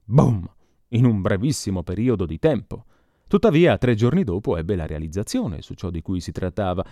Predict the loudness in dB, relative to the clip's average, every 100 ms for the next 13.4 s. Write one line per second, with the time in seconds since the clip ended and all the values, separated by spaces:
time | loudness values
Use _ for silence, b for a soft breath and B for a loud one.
0 | 0 2 2 -2 -2 -4 -4 -8 -8 -6
1 | -4 -2 -4 -6 -10 -12 -18 _ _ _
2 | _ _ _ -8 4 6 8 6 4 4
3 | 4 4 4 4 4 2 2 2 2 2
4 | 2 2 2 0 0 0 0 -2 b -4
5 | -2 4 4 4 2 4 2 2 0 0
6 | -2 0 0 0 0 -2 -2 -2 -2 -2
7 | -4 -4 -2 -2 -2 -4 -2 -2 0 0
8 | 0 0 -2 -6 -8 -6 -6 -6 -8 -6
9 | -6 -6 -8 -8 -8 -14 _ -8 -4 -4
10 | -4 -4 0 2 2 B B B 4 6
11 | 4 6 2 b b b _ 4 6 6
12 | 4 4 2 2 2 2 0 0 0 0
13 | -2 2 0 0